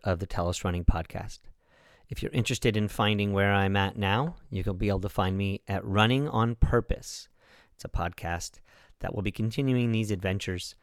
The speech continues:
in a different format, um, under a different name, and a bit of a different place. So if you liked, uh, what I did with Running Rogue, um, and you like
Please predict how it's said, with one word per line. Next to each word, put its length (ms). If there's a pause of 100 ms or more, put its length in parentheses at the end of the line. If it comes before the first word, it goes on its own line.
(340)
in 140
a 80
different 260
format, 440 (380)
um, 600 (440)
under 180
a 20
different 280
name, 280 (680)
and 140
a 60
bit 100
of 80
a 60
different 260
place. 400 (540)
So 180
if 100
you 80
liked, 360 (200)
uh, 420
what 180
I 60
did 160
with 120
Running 300
Rogue, 300 (500)
um, 420
and 160
you 120
like 520